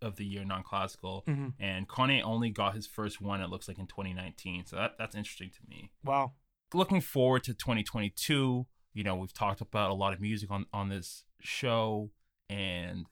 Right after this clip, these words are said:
Speaker 1: you know, we're gonna be listening to a lot more music. Who would you like to see nominated next year?
Speaker 2: I don't know, Gets for World Music? Like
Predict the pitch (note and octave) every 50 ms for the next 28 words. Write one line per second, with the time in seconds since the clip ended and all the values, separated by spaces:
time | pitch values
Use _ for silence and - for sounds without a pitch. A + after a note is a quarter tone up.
0 | _ _ G2+ G2 F#2 F2+ F2 F#2+ - G2+ F#2 F2+ F2 F#2 G#2 G#2 - A#2 G#2+ G2+
1 | F#2+ F#2 G2+ G2+ G2+ E2 G2 F#2+ G2+ G2 G2 G2 G2 - - - _ _ _ -
2 | - D#3 D#3+ D3 A#2 A#2 A2 G#2+ - G#2+ - - G#2+ G2 F#2+ F#2 F2 F#2 F2+ E2+
3 | F2 E2+ E2 - F2+ C#2+ C2+ - - D2 D#2+ F2 F#2+ G2 - _ - - E3+ F3+
4 | F3+ F3+ F3+ E3+ D3 B2+ E3+ E3 F3+ - - - - F3 D#3+ D3 C3+ C#3+ C#3+ D3+
5 | E3 E3+ E3+ D#3 D3+ D3+ D3+ D#3 F3+ F3 F#3 G#3 G#3+ - - - - - - -
6 | C#3+ C#3+ C#3 C#3 C#3 C3+ C#3 - - - -